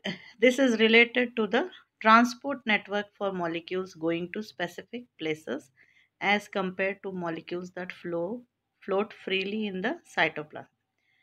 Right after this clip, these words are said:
The endoplasmic reticulum is in cells that have a nucleus, in eukaryotic cells,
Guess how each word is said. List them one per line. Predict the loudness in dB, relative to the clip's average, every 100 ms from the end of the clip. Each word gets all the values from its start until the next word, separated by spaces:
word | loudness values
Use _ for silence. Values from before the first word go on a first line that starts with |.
| _ _ _ _ -4
The | 0
endoplasmic | 2 2 2 0 0 -6 0
reticulum | -2 -2 -8 -8 -8 -8
is | -8
in | -6 -6
cells | -6 -4 -2 -4 -6 -16 _
that | -8 -6
have | -4 -4
a | -4
nucleus, | -6 -8 -6 -4 -4 -6 -20 _ _ -20 _
in | -6 -4
eukaryotic | 0 0 2 0 -2 -6 -10
cells, | -8 -6 -4 -6 -12